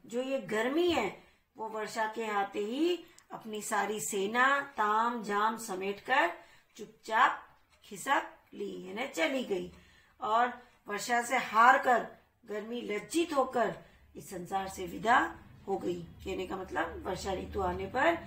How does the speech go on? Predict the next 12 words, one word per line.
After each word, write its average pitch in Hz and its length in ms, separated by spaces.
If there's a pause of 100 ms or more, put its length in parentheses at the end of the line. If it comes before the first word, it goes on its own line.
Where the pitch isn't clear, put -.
(400)
ये 180 80
प्रकृति 190 520
में 320 300 (420)
ये, 202 200
ये 190 160
परिवर्तन 190 800 (480)
हुए 208 160
हैं। 247 400 (320)
यहाँ 233 180
पर 277 380 (300)
और 269 300
आज 254 540